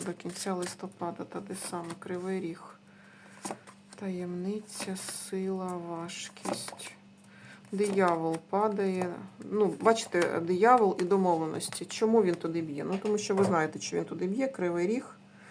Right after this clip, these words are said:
Це рідне місто, е, Зеленського, бачите? Туди він і б'є. Смерть, колесо фортуни. М, балістика знов показує смерть. А куди? Кривий Ріг.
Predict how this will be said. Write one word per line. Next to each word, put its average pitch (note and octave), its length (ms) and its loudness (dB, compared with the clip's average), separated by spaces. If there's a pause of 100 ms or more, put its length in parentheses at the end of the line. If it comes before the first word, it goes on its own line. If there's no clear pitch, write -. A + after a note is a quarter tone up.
(280)
Це F3+ 120 0
рідне F3 400 0
місто, F3+ 760 0 (240)
е, D#3+ 40 -4
Зеленського, F3 720 -6
бачите? - 380 -4 (760)
Туди F#3+ 240 0
він E3+ 220 0
і E3+ 40 -2
б'є. F#3+ 280 -4 (120)
Смерть, - 640 -6
колесо - 500 -8 (120)
фортуни. - 480 -8 (600)
М, E3+ 300 -6
балістика G3+ 520 2
знов E3+ 220 0
показує E3 580 -4
смерть. F3+ 400 -6
А F3+ 60 4
куди? F#3+ 360 2
Кривий F#3 380 2
Ріг. E3+ 200 -2